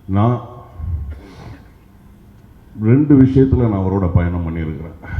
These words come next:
நீங்கெல்லாம் அரசியல்ல மட்டும்தான் அவரோட பயணம் பண்ணியிருக்கிறீங்க. நான் சினிமாவிலும் அவரோட பயணம் பண்ணியிருக்கிறேன், அரசியலும் நான் அவரோட பயணம் பண்ணியிருக்கிறேன். மிகப்பெரிய ஒரு கொடுப்பினை எனக்கு.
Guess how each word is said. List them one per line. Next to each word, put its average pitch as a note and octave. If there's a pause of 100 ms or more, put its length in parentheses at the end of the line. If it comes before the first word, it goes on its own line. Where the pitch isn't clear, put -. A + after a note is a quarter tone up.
(180)
நீங்கெல்லாம் G#2 (600)
அரசியல்ல A2+
மட்டும்தான் B2
அவரோட F#2+
பயணம் E2+
பண்ணியிருக்கிறீங்க. D2+
நான் G2+ (1300)
சினிமாவிலும் C3
அவரோட G2
பயணம் F2
பண்ணியிருக்கிறேன், D#2+ (1040)
அரசியலும் G#2
நான் F2
அவரோட D#2+
பயணம் D#2
பண்ணியிருக்கிறேன். D2 (680)
மிகப்பெரிய A2
ஒரு G#2
கொடுப்பினை G2
எனக்கு. E2